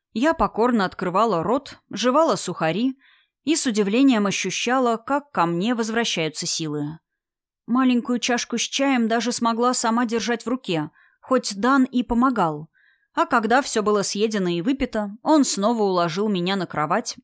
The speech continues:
отсоединил капельницу, но катетер так и оставил на руке.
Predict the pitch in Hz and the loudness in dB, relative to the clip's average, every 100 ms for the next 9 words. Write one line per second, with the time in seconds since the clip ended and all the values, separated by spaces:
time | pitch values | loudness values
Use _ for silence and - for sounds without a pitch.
0 | - 254 - 269 262 294 294 - 226 254 | -4 -2 0 2 4 4 2 2 0 2
1 | 226 214 - 208 196 _ _ _ - 254 | 0 -2 -2 -4 -6 _ _ _ -2 2
2 | 330 247 208 277 302 269 226 208 262 294 | 4 2 2 0 0 -2 0 0 0 2
3 | 285 - 180 170 180 180 185 180 165 147 | 0 0 -2 0 0 0 -2 -4 -4 -4